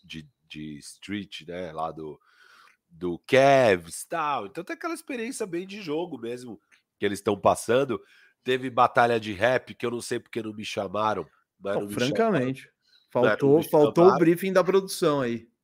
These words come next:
Speaker 1: Mas teve batalha de rap, é, antes de começar, então, aí teve várias apresentaçõezinhas legais e tal, e foi bem legal, cara, eu curti ver o jogo lá, valeu N B A House, tá muito massa,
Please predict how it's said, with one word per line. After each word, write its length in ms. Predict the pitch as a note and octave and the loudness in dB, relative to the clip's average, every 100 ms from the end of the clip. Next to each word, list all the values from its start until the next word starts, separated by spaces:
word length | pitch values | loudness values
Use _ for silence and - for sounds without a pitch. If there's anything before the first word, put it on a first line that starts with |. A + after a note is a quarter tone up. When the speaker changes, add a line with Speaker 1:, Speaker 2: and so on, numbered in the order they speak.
| _ | _
Speaker 1:
Mas 180 | A#2+ B2 | -4 -4
teve 240 | B2 G2+ | -4 -6
batalha 500 | G#2 A2 - A2 A#2+ | 0 0 2 -2 -2
de 160 | B2+ D#3+ | -6 -6
rap, 560 | C3+ D3 F3 - D#3+ - _ _ _ _ G2 | -4 -4 -4 -8 -16 -18 _ _ _ _ -8
é, 400 | G2 F#2+ F2+ F#2 | -4 -2 -2 -4
antes 200 | G2+ G2+ | -6 -8
de 60 | - | -10
começar, 640 | A2 C#3+ E3 - D3+ C#3+ | -8 -6 -6 -4 -2 -2
então, 120 | - | -4
aí 60 | B2 | -8
teve 180 | B2 C#3 | -8 -6
várias 280 | E3 G3 F#3+ | -4 -4 -6
apresentaçõezinhas 920 | E3+ D#3+ D#3 D#3 C3+ C#3 B2 B2+ B2 | -10 -12 -12 -12 -10 -10 -8 -8 -8
legais 600 | E3 E3 D3 E3 A2 G2+ | -8 -8 -8 -8 -10 -12
e 60 | |
tal, 380 | G#2 C3 D#3 C#3+ | -14 -10 -8 -10
e 20 | |
foi 160 | - A3+ | -10 -6
bem 140 | D#4 | -2
legal, 320 | F4 C4 E3+ | -2 0 0
cara, 220 | A2+ E2+ D#2+ | 0 -8 -12
eu 60 | |
curti 320 | - C3+ - B2+ | -12 -14 -12 -12
ver 80 | |
o 100 | A#2+ | -12
jogo 240 | G#2 G#2 F#2+ | -10 -12 -8
lá, 320 | F2 G2+ A#2+ _ _ _ | -6 -6 -6 _ _ _
valeu 440 | F2+ A#2 A2+ A#2+ B2 | -8 -4 -2 -2 -4
N 120 | A#2 | -6
B 220 | G#2+ G2 | -6 -4
A 60 | F2 | -2
House, 280 | G#2+ A2 | -2 -4
tá 220 | - G#2+ G2+ | -8 -10 -10
muito 640 | F#2+ F#2 G#2+ C#3 C#3+ - | -12 -14 -6 -6 -6 -12
massa, 540 | A#2 G2 G#2+ - - | -4 0 0 -2 -10